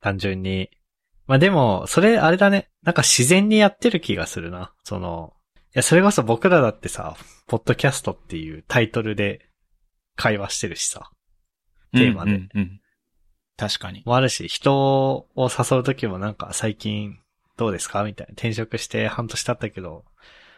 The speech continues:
Speaker 1: お元気ですか？」みたいな風にして誘う気がするから。
Speaker 2: うん。
Speaker 1: なんかそういうのは無意識にやってるかもね。
Speaker 2: ね、やってそう。
Speaker 1: 話題がないけど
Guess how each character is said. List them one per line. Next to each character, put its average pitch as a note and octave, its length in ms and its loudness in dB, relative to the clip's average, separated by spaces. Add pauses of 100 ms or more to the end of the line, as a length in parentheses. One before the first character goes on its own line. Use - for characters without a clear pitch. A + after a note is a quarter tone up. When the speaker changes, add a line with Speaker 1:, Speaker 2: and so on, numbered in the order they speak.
(160)
Speaker 1:
お B2 60 -6
元 A#2+ 160 2
気 A2 80 -6
で E2+ 80 -6
す - 100 -10
か？」 A#2+ 220 0
み F#2 80 -10
た - 100 -20
い - 60 -20
な - 100 -20 (280)
風 G#2+ 180 -8
に F2 200 -12 (600)
し - 140 -8
て - 80 0
誘 G#2+ 380 -2
う F#2+ 40 -6
気 - 160 -10
が F#2+ 80 -8
す - 140 -12
る G2 80 -16
か - 160 -14
ら。 - 240 -16 (380)
Speaker 2:
う B2+ 60 4
ん。 F#2+ 160 0 (200)
Speaker 1:
な B2+ 80 -12
ん A2+ 40 -10
か - 60 -12
そ C3+ 80 -2
う - 20 -4
い - 20 -4
う - 20 -6
の G2+ 80 -8
は F2 40 -10
無 F#2 120 -10
意 G#2 40 -8
識 - 160 -10
に - 80 -14
や - 60 -12
っ - 60 -18
て - 100 -10
る G2+ 80 -10
か - 100 -20
も - 120 -20
ね。 - 120 -20 (200)
Speaker 2:
ね、 G2 340 -8
や A2+ 140 -2
っ - 20 -14
て - 140 -8
そ G#2 180 -10
う。 - 80 -14 (840)
Speaker 1:
話 G2+ 100 -4
題 G2 180 -2
が F#2+ 100 -6
な F#2+ 140 -6
い F#2 80 -10
け - 120 -18
ど E2+ 200 -18